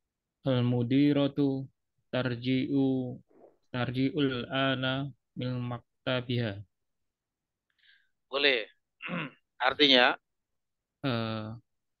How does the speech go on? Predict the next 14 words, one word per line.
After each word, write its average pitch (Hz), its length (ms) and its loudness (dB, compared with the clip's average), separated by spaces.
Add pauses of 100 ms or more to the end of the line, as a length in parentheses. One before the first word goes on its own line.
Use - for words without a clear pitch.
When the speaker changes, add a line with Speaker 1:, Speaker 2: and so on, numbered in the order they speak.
(160)
Speaker 2:
Bu 127 140 -6
kepala 131 420 4
sekolah. 120 540 -2 (240)
Speaker 1:
Ibu 131 240 -6
kepala 131 400 -2
sekolah 131 640 -4 (280)
pulang 127 680 -4
dari 120 240 -4
kantor 120 440 -6
sekarang. 107 480 -6 (840)
Speaker 2:
Ya. 120 340 0 (840)
Bu - 160 -12
kepala 131 400 4
sekolah 147 760 4